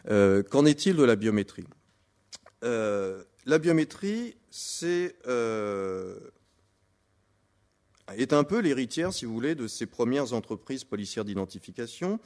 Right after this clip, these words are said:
qui prennent, euh, le corps des individus pour cible. La biométrie, elle tend de plus en plus à s'imposer, euh, parmi les acteurs, euh, publics, euh, en charge des questions de sécurité.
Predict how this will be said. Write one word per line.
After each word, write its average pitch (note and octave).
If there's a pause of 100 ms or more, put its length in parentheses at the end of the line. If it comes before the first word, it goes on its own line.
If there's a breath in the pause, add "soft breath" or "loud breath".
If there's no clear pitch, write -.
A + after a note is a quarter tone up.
(400 loud breath)
qui B2+
prennent, F#3+
euh, G#2+
le G#2+
corps D#3
des A2+
individus G#2+
pour G2+
cible. F2+ (1080 soft breath)
La D#3
biométrie, F3
elle D3
tend D#3
de D3
plus D#3
en D3
plus D3
à A#2
s'imposer, C3 (100)
euh, G#2
parmi A#2
les G#2+
acteurs, A#2
euh, F#2
publics, C#3+ (220)
euh, F2+
en G2+
charge A#2+
des F#2+
questions G#2+
de -
sécurité. A2